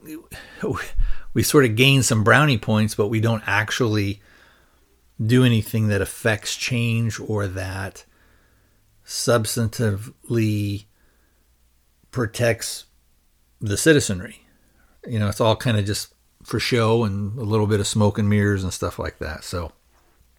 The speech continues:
and I think we also talked a little bit, kinda sticking with the pistol brace stuff,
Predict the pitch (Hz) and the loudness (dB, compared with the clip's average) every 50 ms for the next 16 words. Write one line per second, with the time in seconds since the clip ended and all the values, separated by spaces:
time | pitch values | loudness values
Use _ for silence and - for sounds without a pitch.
0 | _ _ _ _ _ _ _ _ _ _ _ _ - 135 131 135 131 135 135 - | _ _ _ _ _ _ _ _ _ _ _ _ -4 -2 0 0 0 0 -2 -2
1 | - 160 160 143 - 156 139 143 139 139 135 135 131 - 135 120 123 120 - - | -2 -2 -2 0 0 2 2 4 4 6 4 4 4 2 2 2 2 2 2 0
2 | 123 113 - - 120 117 107 - - 110 107 110 120 120 120 117 107 113 113 113 | 0 0 0 -2 -2 -2 -2 -2 -2 -2 0 2 2 2 2 2 2 2 0 0
3 | - - - 143 131 120 107 - - - 123 110 - 113 107 107 101 101 - - | 0 -2 -2 -2 0 0 -2 -4 -4 -4 -4 -2 0 0 0 0 -2 -4 -6 -6
4 | 123 - - 110 98 107 101 101 - - - - 110 107 - | -8 -6 -4 -4 -2 -2 -2 -2 -4 -6 -8 -8 -8 -8 -10